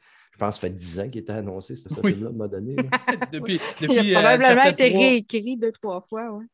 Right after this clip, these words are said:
Speaker 2: Ouais,
Speaker 1: Ouais.
Speaker 2: depuis Uncharted trois, qui était
Speaker 1: Ok.
Speaker 2: supposé sortir.
Speaker 1: Avec Tom Holland.
Speaker 2: Hmm.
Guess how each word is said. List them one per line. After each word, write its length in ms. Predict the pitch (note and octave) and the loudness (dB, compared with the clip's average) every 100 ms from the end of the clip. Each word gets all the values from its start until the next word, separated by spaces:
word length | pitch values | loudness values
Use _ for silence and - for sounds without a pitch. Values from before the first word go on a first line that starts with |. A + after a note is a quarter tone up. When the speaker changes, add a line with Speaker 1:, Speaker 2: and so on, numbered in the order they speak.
| _ B2+ | _ -10
Speaker 2:
Ouais, 260 | D#3 D3 | -8 -4
Speaker 1:
Ouais. 120 | C#3 B2+ | 0 0
Speaker 2:
depuis 120 | E3+ | 0
Uncharted 380 | F3 F#3 G3+ - | -2 -4 -4 -6
trois, 280 | E3 F3+ - _ _ _ - | -6 -8 -10 _ _ _ -16
qui 180 | C#3+ C3+ | -12 -8
était 120 | B2+ | -2
Speaker 1:
Ok. 40 | A2 | 0
Speaker 2:
supposé 180 | C3 C3 | -2 -8
sortir. 280 | B2+ D3+ C3+ _ | -14 -16 -18 _
Speaker 1:
Avec 340 | E2+ E2+ F#2 - | -10 -6 -8 0
Tom 200 | B2+ A2+ | 0 2
Holland. 600 | A2+ A2+ C#3 E3+ D#3+ - _ _ D3+ | 2 2 2 0 -6 -12 _ _ -14
Speaker 2:
Hmm. 240 | D3 D3+ | -10 -10